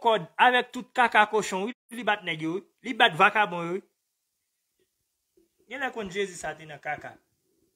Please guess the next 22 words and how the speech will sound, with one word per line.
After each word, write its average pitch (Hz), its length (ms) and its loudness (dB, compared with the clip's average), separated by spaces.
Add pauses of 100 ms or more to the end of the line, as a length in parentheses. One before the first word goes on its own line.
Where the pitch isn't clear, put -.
(320)
towo 247 240 0
sa, 214 160 -2
nan 180 240 -4
rans 254 220 -8 (580)
al 240 220 0
mande 320 260 4
li 247 160 -2
si 247 160 -12
fè 220 220 -8
kiyès 208 340 -8
towo 202 280 -4
sa 151 200 -4
ye, 131 80 -14 (760)
kòm 226 200 0
nou 269 160 -8
menm, 220 520 -12
ti 226 120 -14
nèg 196 220 -8
nou 175 100 -8
a, 175 60 -8
tèt 175 220 -10
grenn 220 240 -12